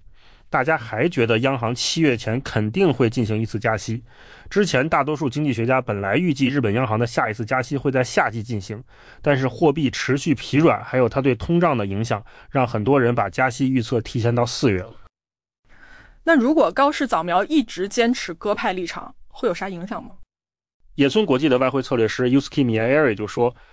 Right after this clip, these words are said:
Speaker 1: 如果高市早苗呼吁将利率上限设定在百分之零点七五，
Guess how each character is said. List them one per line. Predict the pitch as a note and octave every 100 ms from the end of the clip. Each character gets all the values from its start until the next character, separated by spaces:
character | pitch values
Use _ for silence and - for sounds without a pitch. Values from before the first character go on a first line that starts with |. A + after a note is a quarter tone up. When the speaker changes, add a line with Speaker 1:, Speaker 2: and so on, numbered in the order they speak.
| -
Speaker 1:
如 | - G#3
果 | D#3 G#2+
高 | D#3+
市 | D3+
早 | C3 G#2
苗 | G#2 A#2
呼 | - F3 F#3+
吁 | D#3 A2+
将 | - B2+ C3+
利 |
率 | B2 A#2+
上 | C#3+ A#2+
限 | B2+
设 | - C#3
定 | B2+
在 | B2 A2
百 | G#2
分 | A2+
之 | C3+
零 | B2+
点 | D3+ G2+
七 | - - G3+
五， | D#3 -